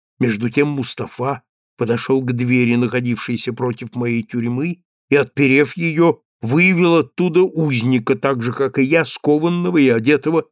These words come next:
в арестантскую куртку, и запер его в мою тюрьму. «До сих пор дело идет хорошо», —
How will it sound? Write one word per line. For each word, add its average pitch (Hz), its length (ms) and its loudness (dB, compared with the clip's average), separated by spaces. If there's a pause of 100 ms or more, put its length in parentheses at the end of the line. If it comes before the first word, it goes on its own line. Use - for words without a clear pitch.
(140)
в 131 80 0
арестантскую 143 800 0
куртку, 117 560 -4 (420)
и 226 140 4
запер 160 480 2
его 226 320 -2
в 139 60 -6
мою 120 380 -2
тюрьму. 107 540 -10 (1000)
«До 117 180 0
сих - 280 -6
пор 156 200 -2
дело 131 360 -4
идет 131 240 -8
хорошо», — 127 500 -10